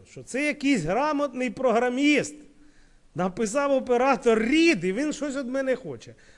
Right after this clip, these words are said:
Ну що він хоче? Букву, цифру,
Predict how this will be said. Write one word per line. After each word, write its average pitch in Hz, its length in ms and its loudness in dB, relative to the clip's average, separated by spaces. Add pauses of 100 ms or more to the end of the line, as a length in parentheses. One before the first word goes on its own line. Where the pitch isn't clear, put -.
(120)
Ну 247 180 0
що 349 320 0
він 320 220 2
хоче? 175 460 -4
Букву, 247 800 0
цифру, 277 800 -4